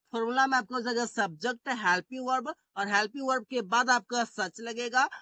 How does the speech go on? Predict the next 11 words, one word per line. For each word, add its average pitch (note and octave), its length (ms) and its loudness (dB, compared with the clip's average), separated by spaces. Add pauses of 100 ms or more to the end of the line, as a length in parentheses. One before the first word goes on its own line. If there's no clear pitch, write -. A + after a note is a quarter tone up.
(160)
और G3+ 160 0
सच B3+ 400 2
के C#4 200 -4
बाद B3+ 380 6
ही C4+ 260 -2 (260)
आपका G#3 380 2
आर्टिकल, G#3 800 2 (260)
एडजेक्टिव G#3+ 840 -2 (220)
और G3+ 120 0
ऑब्जेक्ट G3 520 0
आएगा। B2 380 -8